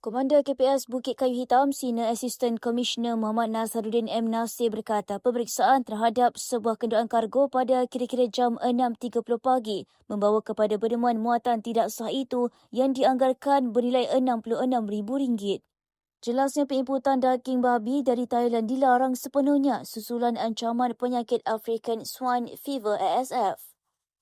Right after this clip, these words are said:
Kes disiasat mengikut Seksyen sebelas kurungan satu Akta Perkhidmatan Kuarantin dan Pemeriksaan Malaysia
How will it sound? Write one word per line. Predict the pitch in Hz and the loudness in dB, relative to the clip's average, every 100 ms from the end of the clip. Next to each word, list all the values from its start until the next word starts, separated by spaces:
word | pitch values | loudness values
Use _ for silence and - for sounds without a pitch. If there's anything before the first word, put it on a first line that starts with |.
| _ - | _ -4
Kes | 226 - | -4 -2
disiasat | 214 - 233 220 254 240 | -6 0 0 0 0 0
mengikut | 226 233 247 240 226 - | 0 -2 -2 0 -2 0
Seksyen | 254 240 285 247 | 0 0 -4 -2
sebelas | 247 226 233 - | -2 2 0 0
kurungan | 240 233 233 | -6 -4 -6
satu | - 214 - 262 254 | -4 -4 -2 -2 0
Akta | 233 - 240 226 | 0 0 0 0
Perkhidmatan | 226 226 240 233 247 233 | -4 -2 -2 0 -2 -4
Kuarantin | 240 240 254 240 269 220 | -2 -2 -2 -4 -6 -2
dan | 247 226 | -2 -2
Pemeriksaan | 262 240 226 220 - 233 226 | -2 -2 -2 -6 -6 -4 -4
Malaysia | 233 269 226 240 214 | -2 -4 -4 0 0